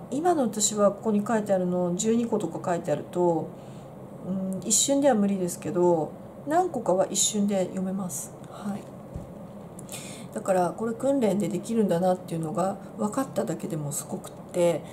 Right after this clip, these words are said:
あの、クイズ形式で楽しかったです。それにトライするっていう自分がなかなかにね、面白いなと思って、あ、これ鍛えられるなって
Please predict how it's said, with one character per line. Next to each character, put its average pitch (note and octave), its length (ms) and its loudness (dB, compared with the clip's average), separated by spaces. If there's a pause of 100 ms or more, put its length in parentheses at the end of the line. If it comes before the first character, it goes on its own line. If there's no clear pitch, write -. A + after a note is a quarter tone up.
(280)
あ F3 120 -4
の、 G3 140 -2
ク A3+ 160 0
イ D4 60 6
ズ D4 100 0
形 C4+ 200 0
式 - 200 -2
で E3+ 180 -6
楽 G3+ 160 2
し G#3 100 0
か - 100 -4
っ - 40 -8
た - 120 -12
で - 100 -12
す。 - 220 -8 (600)
そ - 140 0
れ C4+ 100 8
に C#4 120 2
ト A#3+ 120 2
ラ B3 120 8
イ B3 60 4
す - 120 0
る F#3+ 80 0
っ - 20 -2
て G3 180 -2
い D3+ 40 4
う - 40 4
自 E3 180 0
分 F3 240 0
が F#3 300 6 (340)
な G#3 120 4
か C4 120 2
な C4 100 2
か B3+ 140 2
に G#3 140 0
ね、 D3+ 160 -4 (200)
面 F#3 140 0
白 G#3 240 0
い F#3+ 40 -2
な E3 180 -4
と - 100 -10
思 D3+ 100 -6
っ - 40 -8
て、 - 140 -6
あ、 G3 120 -4
こ G#3 140 -2
れ G#3 60 0
鍛 - 240 -2
え G3 80 4
ら F#3+ 140 0
れ G3 120 -4
る D#3 120 -8
な D3 140 -4
っ D3 40 -6
て - 240 -12